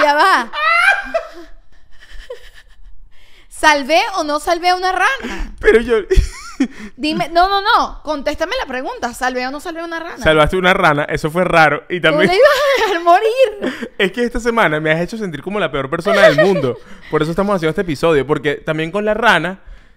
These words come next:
Speaker 1: Te
Speaker 2: yo no,
Speaker 1: sentiste
Speaker 2: yo no la iba a salvar, o
Speaker 1: Ok,
Speaker 2: sea, yo
Speaker 1: les
Speaker 2: como
Speaker 1: voy a
Speaker 2: que es una
Speaker 1: contar, les voy a
Speaker 2: rana. No,
Speaker 1: contar lo
Speaker 2: pero
Speaker 1: que
Speaker 2: ya va,
Speaker 1: pasó.
Speaker 2: ya va, ya va,
Speaker 1: No,
Speaker 2: ya va.
Speaker 1: déjame contarlo.
Speaker 2: ¿Pero por qué quieres salir de lo de la mesa tan rápido?
Speaker 1: Ah, ok, no, termina lo de la mesa, perdón. Luego
Speaker 2: No,
Speaker 1: voy,
Speaker 2: es
Speaker 1: luego voy con la rana. Ah, mira,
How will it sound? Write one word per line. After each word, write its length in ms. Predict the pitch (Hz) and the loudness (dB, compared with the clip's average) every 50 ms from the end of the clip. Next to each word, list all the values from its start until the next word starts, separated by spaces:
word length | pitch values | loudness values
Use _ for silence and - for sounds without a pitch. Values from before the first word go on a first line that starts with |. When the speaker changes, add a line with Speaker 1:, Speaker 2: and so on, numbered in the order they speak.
| _ _ _ | _ _ _
Speaker 1:
Te 100 | - 139 | -14 -2
Speaker 2:
yo 120 | 147 226 | -2 -2
no, 80 | 254 208 | -2 -2
Speaker 1:
sentiste 120 | 165 170 | -2 0
Speaker 2:
yo 80 | 214 247 | 2 2
no 80 | - | 2
la 100 | 185 160 | 2 2
iba 100 | 151 147 | 2 2
a 40 | 147 | 0
salvar, 440 | - 156 147 151 170 226 247 190 170 | 0 -2 -2 -2 0 0 0 0 0
o 40 | 165 | 0
Speaker 1:
Ok, 60 | 165 | 2
Speaker 2:
sea, 160 | 202 180 170 | 2 2 2
yo 60 | 165 170 | 2 0
Speaker 1:
les 60 | 170 | -2
Speaker 2:
como 140 | - - - | 0 0 0
Speaker 1:
voy 20 | - | 2
a 20 | |
Speaker 2:
que 60 | 190 | 2
es 60 | 185 | 0
una 120 | 196 208 208 | 2 2 2
Speaker 1:
contar, 100 | 208 202 | 2 4
les 80 | 190 - | 2 2
voy 60 | - | 2
a 40 | 285 | 0
Speaker 2:
rana. 0 | |
No, 0 | |
Speaker 1:
contar 200 | 311 320 170 170 | 0 0 0 0
lo 60 | 165 | 2
Speaker 2:
pero 60 | 160 156 | 0 2
Speaker 1:
que 60 | 156 | 2
Speaker 2:
ya 60 | 165 | 2
va, 40 | 170 | 2
Speaker 1:
pasó. 80 | 151 143 | 2 2
Speaker 2:
ya 40 | 143 | 0
va, 80 | 135 123 | -2 -2
ya 100 | 120 113 | -4 -6
va, 60 | 104 | -6
Speaker 1:
No, 80 | 113 113 | -6 -6
Speaker 2:
ya 60 | - | -6
va. 60 | - | -6
Speaker 1:
déjame 280 | 208 233 240 226 269 269 | -6 -6 -6 -6 -6 -4
contarlo. 500 | 285 262 240 214 214 214 214 214 240 262 | -4 -6 -4 -2 -2 0 0 0 0 0
Speaker 2:
¿Pero 160 | 180 175 170 | 0 0 0
por 100 | 180 180 | 0 -2
qué 100 | 185 175 | -2 -2
quieres 220 | 190 214 240 220 | -2 -4 -4 -4
salir 280 | - 220 180 165 165 165 | -4 -4 -2 -2 -2 -2
de 100 | 196 226 | -2 0
lo 60 | 233 | 0
de 60 | 208 | 0
la 100 | 165 143 | 0 0
mesa 240 | 139 143 143 - 220 | -2 -4 -6 -8 -8
tan 160 | - 202 156 | -8 -6 -4
rápido? 420 | 139 175 233 381 - - 139 - 285 | -4 -4 -4 -4 -4 -4 -2 0 0
Speaker 1:
Ah, 180 | 320 339 349 339 | 2 2 0 0
ok, 180 | 339 330 302 | 0 -2 -2
no, 160 | 294 302 285 - | -2 -4 -4 -4
termina 300 | 285 277 262 269 277 277 | -4 -6 -6 -6 -6 -6
lo 80 | 302 | -4
de 60 | 294 | -4
la 80 | 262 247 | -4 -6
mesa, 220 | 233 233 - 220 | -8 -8 -10 -10
perdón. 300 | 190 208 202 208 202 185 _ | -10 -8 -10 -10 -12 -14 _
Luego 220 | - 143 156 180 226 | -4 -2 0 2 4
Speaker 2:
No, 40 | 262 | 4
Speaker 1:
voy, 100 | 285 302 320 | 4 4 2
Speaker 2:
es 140 | - - - 320 | -2 -8 2 4
Speaker 1:
luego 260 | 330 339 349 349 381 | 4 6 6 4 4
voy 140 | 403 381 370 | 2 2 0
con 140 | - 349 349 | 0 0 2
la 120 | 330 269 | 2 2
rana. 360 | 240 240 233 226 220 208 - - _ | 0 0 -4 -4 -6 -8 -10 -4 _
Ah, 140 | 254 269 | -2 0
mira, 260 | 269 277 269 247 208 | 0 -2 -2 -4 -4